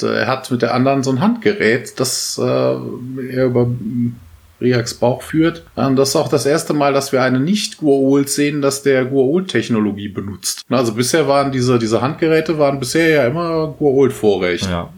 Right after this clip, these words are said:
Speaker 2: wobei, äh, hier in der Vorfolge da, okay, es war ehemalig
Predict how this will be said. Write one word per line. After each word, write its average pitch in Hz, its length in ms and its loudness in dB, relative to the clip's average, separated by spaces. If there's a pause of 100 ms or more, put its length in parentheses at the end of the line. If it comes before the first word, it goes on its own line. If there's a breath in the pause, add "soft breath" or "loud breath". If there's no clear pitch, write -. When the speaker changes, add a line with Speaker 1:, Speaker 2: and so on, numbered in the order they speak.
(100)
Speaker 2:
wobei, 110 840 -2
äh, 104 300 0
hier 110 360 0
in 101 140 0
der 95 300 0
Vorfolge 131 520 0
da, 101 380 -2
okay, 98 220 0
es 95 160 -2
war 90 160 0
ehemalig 90 640 0